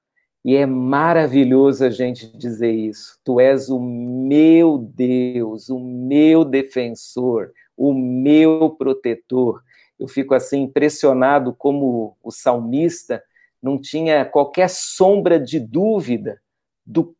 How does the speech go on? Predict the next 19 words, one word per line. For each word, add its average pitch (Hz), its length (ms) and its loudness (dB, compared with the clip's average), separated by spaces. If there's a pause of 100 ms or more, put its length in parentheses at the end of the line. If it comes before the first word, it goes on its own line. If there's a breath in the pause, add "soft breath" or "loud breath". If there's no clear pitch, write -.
quanto 220 840 2
ele 160 320 6
era 165 260 6
amado 156 640 2
por 127 280 -2
Deus 117 680 -2 (580)
e 147 280 -2
também 180 760 -2
de - 380 -12
como 190 640 4
ele 160 500 2
tinha 147 320 -12
um 147 140 -8
relacionamento 151 1120 -6
assim 139 520 -10 (240)
íntimo, 196 760 -2
profundo 180 640 -2
com 101 240 -10
Deus. - 440 -16